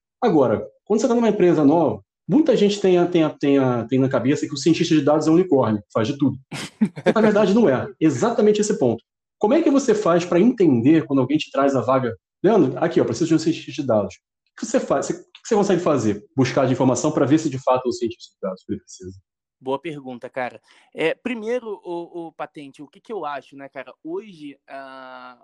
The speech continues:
Speaker 2: o, o recrutador, ele precisa entender que, ah, as estruturas de tecnologia das empresas não são uma receita de bolo, né? Então, eu acho que é
Speaker 1: Com
Speaker 2: pre-,
Speaker 1: certeza.
Speaker 2: é,
Speaker 1: Tocou num ponto excelente, cara. Vai lá.
Speaker 2: não
Speaker 1: Fala
Speaker 2: é, cara?
Speaker 1: isso.
Speaker 2: Eu, eu acho
Speaker 1: É.
Speaker 2: que hoje existe aí uma, uma questão que, que,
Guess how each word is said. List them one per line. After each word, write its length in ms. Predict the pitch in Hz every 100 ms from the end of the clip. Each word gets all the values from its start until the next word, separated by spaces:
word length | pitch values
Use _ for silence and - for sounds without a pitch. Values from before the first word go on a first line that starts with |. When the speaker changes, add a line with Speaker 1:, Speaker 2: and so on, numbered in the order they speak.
| _
Speaker 2:
o, 260 | 147 135
o 40 | 139
recrutador, 540 | 151 - 196 165 165
ele 120 | 190
precisa 320 | - 165 156
entender 400 | 170 165 151 143
que, 440 | 160 _ 170 175 165
ah, 180 | - 139 - _
as 140 | 139
estruturas 560 | 151 - 175 - 220 208
de 80 | 190
tecnologia 560 | 180 170 160 151 151
das 200 | 147 143
empresas 420 | 143 135 147 156
não 120 | 160 165
são 160 | 170
uma 120 | 170
receita 360 | 160 151 151 151
de 80 | 147
bolo, 320 | 135 131 110
né? 200 | 123 135 _ _ - _ _
Então, 260 | 123 135 131
eu 140 | 135
acho 240 | 147 -
que 60 | 107
é 20 |
Speaker 1:
Com 60 | 135
Speaker 2:
pre-, 100 | 123
Speaker 1:
certeza. 580 | - 107 - - - -
Speaker 2:
é, 80 | 131
Speaker 1:
Tocou 240 | 110 120
num 100 | 123
ponto 220 | 120 120
excelente, 400 | 117 139 110 107
cara. 180 | - 107
Vai 140 | 110 127
lá. 240 | 98 85
Speaker 2:
não 180 | - 156
Speaker 1:
Fala 120 | 180
Speaker 2:
é, 80 | 160
cara? 140 | 143 131
Speaker 1:
isso. 180 | - _ _
Speaker 2:
Eu, 180 | 139 151
eu 160 | - 156
acho 160 | 110 98
Speaker 1:
É. 60 |
Speaker 2:
que 60 | 175
hoje 180 | 190 202
existe 460 | 165 165 196 -
aí 240 | 165 156 180
uma, 280 | 170 160 156
uma 220 | 147 151
questão 440 | - 147 - 165 165
que, 300 | - 165 147
que, 300 | _ _